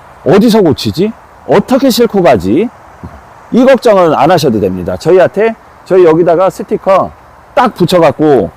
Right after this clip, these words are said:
출고해요. 거기로 전화만 주시면은, 네, 자동으로 접수가 됩니다. 그러면은 그냥 내 집에, 내 방에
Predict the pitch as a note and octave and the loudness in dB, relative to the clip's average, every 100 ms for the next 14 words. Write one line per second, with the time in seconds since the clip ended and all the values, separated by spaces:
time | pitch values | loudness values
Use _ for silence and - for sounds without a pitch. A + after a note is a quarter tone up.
0 | - - - - - - - - G#3 D#3+ | -20 -20 -20 -20 -20 -20 -10 0 2 2
1 | G#2+ F2+ D#2 - _ - E3 F3 F#3+ F#3+ | 0 -2 -6 -14 _ -4 0 2 2 2
2 | D#3 F3 E3 B2+ A#2 - A2+ F#2+ C3 G3+ | 0 2 0 0 -2 0 -2 0 -2 -2
3 | A#3 - - - G#2 E2+ - - - - | -6 -14 -20 -12 -8 -8 -12 -20 -12 -2
4 | F3+ G#3+ G3 D3+ B2+ - C3+ G2+ G2 F2+ | 0 2 2 0 -2 -2 -2 0 -2 -4
5 | E2 F2 C#3 - - - E3 D3 A#2 D#3+ | -6 -6 -6 -10 -20 -4 0 0 0 0
6 | E3 G#2 - - - G#3 A3 A#2 - - | -2 -4 -12 -20 -4 0 2 0 -6 -20
7 | - C3 G#3 A3+ G3+ A2 - - - - | -6 0 0 2 0 -2 -6 -20 -20 -20
8 | - A#2+ F#3+ A3+ G3+ B2 | -8 -2 2 2 2 0